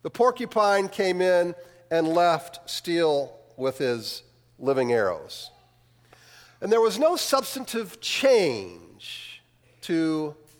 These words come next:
the animals. But then he said this, Chrysostom said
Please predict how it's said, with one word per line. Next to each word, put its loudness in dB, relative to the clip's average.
the -4
animals. -6
But -6
then 0
he -6
said -6
this, -12
Chrysostom -10
said -6